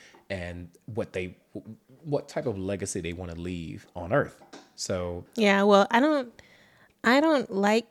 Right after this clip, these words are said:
Speaker 2: climbing hills, so I'm just in the pasture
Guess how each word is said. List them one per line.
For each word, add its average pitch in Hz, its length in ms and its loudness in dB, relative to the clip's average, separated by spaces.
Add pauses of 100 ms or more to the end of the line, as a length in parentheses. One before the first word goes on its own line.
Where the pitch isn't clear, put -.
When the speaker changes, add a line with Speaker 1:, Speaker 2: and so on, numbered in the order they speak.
(120)
Speaker 2:
climbing 220 420 4
hills, 247 440 4
so 202 320 4
I'm 254 300 4
just 254 200 2
in 226 140 6
the 208 80 4
pasture 190 840 2